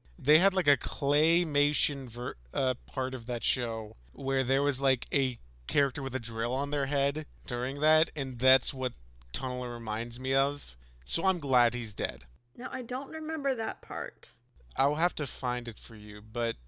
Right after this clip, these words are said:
Speaker 1: we cut to a very strange scene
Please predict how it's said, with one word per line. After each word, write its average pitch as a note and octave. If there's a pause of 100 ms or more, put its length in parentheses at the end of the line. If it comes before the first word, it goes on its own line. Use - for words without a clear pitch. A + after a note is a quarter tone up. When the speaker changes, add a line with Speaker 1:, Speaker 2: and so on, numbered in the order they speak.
(800)
Speaker 1:
we C#3
cut - (280)
to D3+ (760)
a D#3+
very B3
strange A#3+
scene C#3